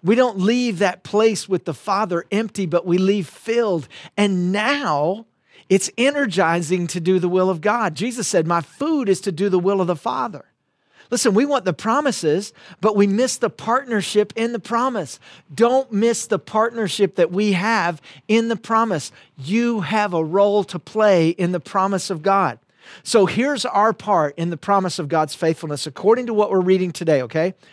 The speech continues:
Number one, right? Declare our hope to one another. I'm doing that right now. Like, I'm declaring the hope to you right now. We're declaring our hope to one another.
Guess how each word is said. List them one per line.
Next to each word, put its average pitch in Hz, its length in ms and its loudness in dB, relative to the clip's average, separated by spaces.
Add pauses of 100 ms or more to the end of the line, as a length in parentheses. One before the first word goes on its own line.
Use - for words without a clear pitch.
(200)
Number 208 260 2
one, 226 360 2 (560)
right? 202 320 2 (1120)
Declare 220 640 2
our 175 200 2
hope 190 260 0
to 175 100 -6
one 170 200 -2
another. 156 380 -4 (320)
I'm 180 180 0
doing 220 340 2
that 135 200 -4
right 185 200 2
now. 202 320 2 (720)
Like, 165 220 2
I'm 214 180 2
declaring 233 720 4
the 190 120 4
hope 202 420 2 (380)
to 240 200 2
you 185 220 2
right 170 220 2
now. 160 260 -2 (200)
We're 202 180 2
declaring 214 840 2 (240)
our 208 380 4
hope 165 480 -2 (380)
to - 120 0
one 185 260 2
another. 190 480 0